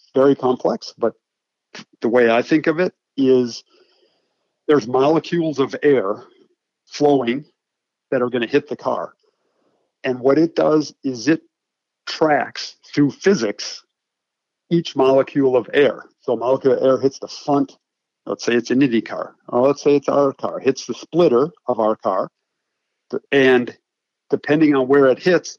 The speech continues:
it's gonna be forced either below the splitter or above the splitter. Then another molecule of air right behind it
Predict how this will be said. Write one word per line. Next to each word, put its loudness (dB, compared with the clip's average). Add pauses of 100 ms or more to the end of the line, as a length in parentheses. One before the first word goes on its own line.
it's -4
gonna 0
be -12
forced 0
either 0
below 2
the 2
splitter 2
or -2
above 0
the -6
splitter. -14 (760)
Then 2
another 0
molecule 0
of -12
air 2
right -2
behind -4
it -8